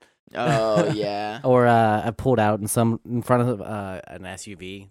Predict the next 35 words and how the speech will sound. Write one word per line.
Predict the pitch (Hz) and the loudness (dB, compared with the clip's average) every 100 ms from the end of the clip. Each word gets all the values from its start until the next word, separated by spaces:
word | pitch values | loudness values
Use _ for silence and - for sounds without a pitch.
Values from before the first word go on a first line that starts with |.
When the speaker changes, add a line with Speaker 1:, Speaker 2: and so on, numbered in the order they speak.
| 92 | -18
Speaker 2:
like, | 90 | -16
a | 87 | -16
month | 92 92 107 | -14 -14 -14
ago. | 104 107 107 - _ _ | -10 -8 -10 -14 _ _
I | 87 | -18
still | - 82 | -16 -16
think | - 92 | -16 -16
about | 92 98 101 | -14 -10 -8
it. | 107 - _ _ | -10 -12 _ _
'Cause, | - | -4
Speaker 1:
Huh. | 151 131 123 | 0 2 2
Speaker 2:
like, | 120 101 - - | -2 -8 -14 -12
I | 113 | -12
just | 113 | -10
didn't | 147 123 | -10 -8
see | - 196 | -8 -6
them, | 131 92 80 | -6 -10 -14
and | 80 95 | -14 -14
then | 95 | -10
all | 95 | -8
of | 98 | -8
a | |
sudden | 104 117 120 | -6 -6 -4
they | |
were | 131 143 | -4 -2
there, | 151 117 104 101 | 0 -2 -4 -10
and | 104 | -12
I | |
was | 104 | -6
Speaker 1:
Yeah. | 104 104 107 110 | -4 -4 -4 -8
Speaker 2:
like, | - | -8
"That | 104 101 | -6 -6
was | 90 90 | -10 -14
too | - 110 | -12 -12
close." | 104 65 - - | -12 -16 -16 -18